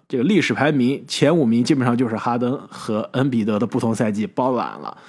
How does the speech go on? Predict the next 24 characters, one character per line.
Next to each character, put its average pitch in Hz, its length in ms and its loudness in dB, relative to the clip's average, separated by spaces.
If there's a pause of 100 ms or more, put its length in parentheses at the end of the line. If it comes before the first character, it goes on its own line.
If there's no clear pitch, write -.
(340)
所 147 200 2
以 147 180 4
这 180 200 4
两 110 220 0
个 110 80 -2
人 135 80 0
加 143 160 2
在 139 160 2
一 123 60 0
起 113 140 -2
啊， 101 100 -4
可 123 100 0
以 123 120 2
说 127 120 2
是 117 140 0
一 123 240 6
内 190 240 4
一 135 100 6
外 151 220 4 (160)
最 208 320 2
能 131 400 2 (400)
造 139 240 2
犯 110 320 0
规、 117 340 0